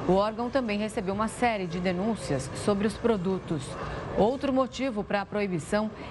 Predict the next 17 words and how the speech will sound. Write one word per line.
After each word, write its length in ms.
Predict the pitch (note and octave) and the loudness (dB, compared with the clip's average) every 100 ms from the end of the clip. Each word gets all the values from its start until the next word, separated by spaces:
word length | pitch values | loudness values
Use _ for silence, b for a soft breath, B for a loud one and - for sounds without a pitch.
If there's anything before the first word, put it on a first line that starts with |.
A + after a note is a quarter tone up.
| - | 0
é 80 | F#3+ | 2
que 120 | B3+ | 2
esses 200 | B3+ C#4+ | 0 -2
suplementos 580 | C#4+ D4+ C#4 A3 F#3+ F#3 | 0 0 2 0 0 0
alimentares 680 | F3+ E3+ D3+ F#3 F#3 D#3 D#3 B B - | 2 0 2 0 0 -4 -6 B B 0
eram 220 | G3 A3+ | 2 2
divulgados 640 | G#3 B3 B3 G3 F3 D#3+ D#3 | 2 2 2 2 0 -2 -2
na 120 | E3 | -2
internet 580 | D#3+ D#3+ D#3 D#3+ D#3+ D#3 | -2 0 0 0 -2 -2
como 200 | G#3+ A#3 | 0 0
indicação 840 | G#3 G#3+ - B3 F3 - A3+ G#3 | 0 0 0 -2 -2 -2 -2 0
para 200 | G#3+ B3 | 0 -2
o 60 | |
tratamento 680 | C#4 D4+ D4+ E4 A#3+ C#4+ C4 | -2 -2 0 0 0 0 0
de 100 | G3 | 0
algumas 380 | F#3+ G3 A#3 A3+ | 0 2 0 0
doenças, 840 | G3 C4 A3+ A3+ - C#3+ A2 - | 0 0 0 -2 -2 -4 -4 -6